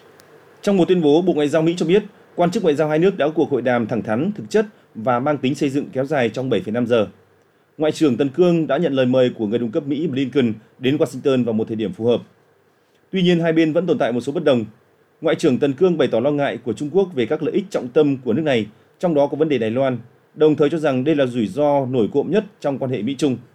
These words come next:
Ngoại trưởng Blinken là quan chức cấp cao đầu tiên trong chính quyền Tổng thống Joe Biden thăm Trung Quốc. Ban đầu, chuyến thăm dự kiến diễn ra hồi tháng hai vừa qua, nhưng đã bị hoãn sau vụ khinh khí cầu Trung Quốc bay qua không phận Hoa Kỳ.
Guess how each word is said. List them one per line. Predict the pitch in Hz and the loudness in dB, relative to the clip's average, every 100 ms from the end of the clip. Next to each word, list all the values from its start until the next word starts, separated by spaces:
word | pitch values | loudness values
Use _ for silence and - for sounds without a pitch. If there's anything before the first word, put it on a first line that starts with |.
| _ _ _ _ _ _ _ _ - | _ _ _ _ _ _ _ _ -4
Ngoại | 165 156 | 0 0
trưởng | 170 143 135 | 2 2 2
Blinken | 175 165 151 | -2 0 0
là | 139 | 0
quan | 139 165 | -2 -4
chức | 208 | -4
cấp | 202 | -4
cao | 170 147 | -2 0
đầu | 127 | 0
tiên | 113 160 135 | 2 0 0
trong | 147 | -4
chính | 139 151 | -4 -4
quyền | 131 | -2
Tổng | 110 95 | -2 -4
thống | 131 | -4
Joe | 143 | -2
Biden | 135 123 113 | -2 -2 -4
thăm | 127 120 | -6 -8
Trung | 123 | -4
Quốc. | 175 190 - _ _ _ _ _ | -2 -2 -6 _ _ _ _ _
Ban | - 160 | -2 2
đầu, | 139 123 | 2 0
chuyến | 143 | -2
thăm | 160 | -4
dự | 135 | -6
kiến | 117 127 123 175 | -4 0 2 2
diễn | 160 156 | -2 -4
ra | 156 | -4
hồi | 120 | -4
tháng | 123 | -4
hai | 147 | -4
vừa | 123 104 | -4 0
qua, | 139 131 127 _ - | 0 0 -4 _ -6
nhưng | 151 143 | -2 -2
đã | 151 | -2
bị | 143 | -2
hoãn | 143 123 185 | -4 -4 -4
sau | 202 - 151 | -6 -2 -2
vụ | 131 139 92 - | 0 -4 -4 -6
khinh | 131 | -6
khí | 127 | -2
cầu | 147 120 | -2 -2
Trung | 127 | -4
Quốc | 156 185 - - | -4 -4 -4 -4
bay | 139 127 | -2 -2
qua | |
không | 127 135 | -4 -4
phận | 139 113 | -4 -4
Hoa | 127 | -6
Kỳ. | 123 120 | -4 -4